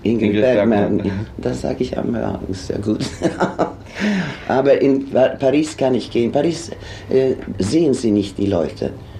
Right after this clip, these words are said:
Speaker 1: Sie sehen sie sich nicht an. Und sehr schön auch in England. Aber in Amerika und in Italien ist
Speaker 2: Kommt
Speaker 1: es
Speaker 2: man auf sie
Speaker 1: furchtbar,
Speaker 2: zu.
Speaker 1: furchtbar.
Speaker 2: Ja. <laughs> Ich habe Ihr Buch Zeile für Zeile gelesen, ein
Speaker 1: Ja.
Speaker 2: sehr dickes Buch.
Speaker 1: Ja.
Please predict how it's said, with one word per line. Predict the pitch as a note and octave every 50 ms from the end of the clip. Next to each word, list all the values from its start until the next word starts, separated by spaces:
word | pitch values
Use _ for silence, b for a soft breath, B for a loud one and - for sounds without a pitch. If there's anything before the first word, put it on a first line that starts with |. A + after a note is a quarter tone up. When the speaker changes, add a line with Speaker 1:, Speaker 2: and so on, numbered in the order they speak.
| B B B
Speaker 1:
Sie | - A#2+ B2+
sehen | - E3+ E3 D#3
sie | B2+ C#3 C3+
sich | - - -
nicht | B2+ B2 B2+ - - -
an. | B2+ B2+ A#2 G2 F#2 F#2+ F#2+ B B B B B B B B
Und | B A#2+ A#2 G#2
sehr | - - D3+ E3 D#3+
schön | D#3+ - E3 D#3 C#3+ C#3
auch | C3+ B2+ - B2
in | A#2 B2
England. | A#2+ B2 B2 A#2 G2+ G2 G2 - G2+ - - - B B B B B B
Aber | - B2+ C3 C3+
in | C3+ C3+ C3+
Amerika | B2 C#3 C#3+ D#3 F3 F#3 F#3+ F#3+ - F#3 F3+ - -
und | B2+ B2+ B2+
in | B2 A#2+ A#2+
Italien | A2+ A2+ - B2+ B2+ C3 C#3 C#3 C#3+ C#3 C#3+ C#3+ B B B B
ist | A#2+
Speaker 2:
Kommt | A#2+ A2 -
Speaker 1:
es | A2+
Speaker 2:
man | A2 A#2 A#2
auf | A2+ F3+ C3+
sie | B2
Speaker 1:
furchtbar, | - - - A#2 A2 F#2+ - -
Speaker 2:
zu. | - -
Speaker 1:
furchtbar. | - F#3 F#3 - - - - - - - - G#3+
Speaker 2:
Ja. | G#3+ - - -
<laughs> | - A3 A2 A#2+ F#3 - - - E3 - B B B B B B C#3+ D3+ C#3 B B
Ich | - - A#2 B2+
habe | C#3 C#3 C#3 -
Ihr | - - A#2
Buch | A#2+ B2 A#2+ -
Zeile | - - C3 A#2 A#2+ B2 B2+
für | B2 - B2 A#2+
Zeile | - - G#2 G2 F#2+ F#2+ F#2
gelesen, | F#2+ G2 F#2 F2 F2 F2 E2+ E2+ F#2 G#2 A2+ A#2 -
ein | - F#2+ F#2+
Speaker 1:
Ja. | F#2
Speaker 2:
sehr | F#2 F#2+ F2+
dickes | - F2 - - F2 - -
Buch. | - - G#2 A2 B2 B2 - - - -
Speaker 1:
Ja. | A2+ B2 A#2+ A2+ -